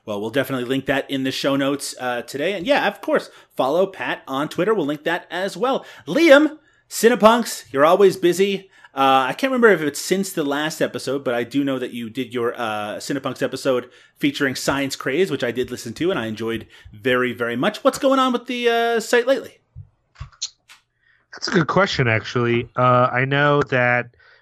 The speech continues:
Speaker 2: we have, uh, a regular column called Wrecked,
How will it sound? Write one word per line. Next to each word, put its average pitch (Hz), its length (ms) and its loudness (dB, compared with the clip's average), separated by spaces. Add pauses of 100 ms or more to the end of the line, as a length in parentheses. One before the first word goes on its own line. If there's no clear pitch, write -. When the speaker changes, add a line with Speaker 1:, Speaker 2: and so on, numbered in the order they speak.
Speaker 2:
we 127 160 -2
have, 127 420 0 (160)
uh, 117 320 -10 (140)
a 123 80 -8
regular 143 280 -2
column 135 360 -4
called 110 320 -2
Wrecked, 117 640 -4